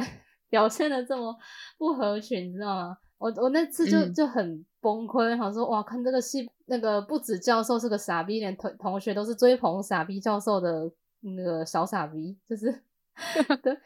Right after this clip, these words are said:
Speaker 1: 下一集要来跟大家分享一部分那个系上傻逼教授的作为，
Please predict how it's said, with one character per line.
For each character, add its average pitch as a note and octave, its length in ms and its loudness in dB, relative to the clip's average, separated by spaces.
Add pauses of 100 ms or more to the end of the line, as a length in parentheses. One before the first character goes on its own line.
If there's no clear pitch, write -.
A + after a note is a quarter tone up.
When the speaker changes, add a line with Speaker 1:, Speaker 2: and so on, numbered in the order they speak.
Speaker 1:
下 E4+ 200 4
一 E4+ 40 2
集 A#3+ 140 -2
要 B3 120 8
来 A#3+ 80 6
跟 A3+ 160 2
大 A#3 60 0
家 A3+ 140 2
分 A#3 240 -2
享 F3+ 260 -4
一 G#3+ 160 -4
部 C#4 260 2
分 G#3+ 760 0
那 A#3+ 120 -2
个 G#3 120 0
系 A3+ 260 -2
上 G#3+ 240 0
傻 E3+ 160 0
逼 G3 160 -4
教 G3+ 160 0
授 G3 140 -2
的 F3+ 100 -2
作 F3+ 300 -4
为， G#3 180 -10